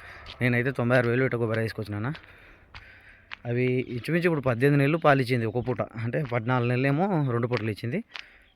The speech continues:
మిగతా ఒక ఐదు నెలలు ఒక పూట ఒక పూట ఇచ్చింది, మూడు లీటర్లు అట్లా. ఇక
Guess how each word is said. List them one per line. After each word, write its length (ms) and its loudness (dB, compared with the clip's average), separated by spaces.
మిగతా 320 4
ఒక 120 -2
ఐదు 220 2
నెలలు 200 0
ఒక 180 -2
పూట 140 -6
ఒక 160 -6
పూట 120 -8
ఇచ్చింది, 260 -4
మూడు 200 0
లీటర్లు 240 -4
అట్లా. 240 -2
ఇక 240 -2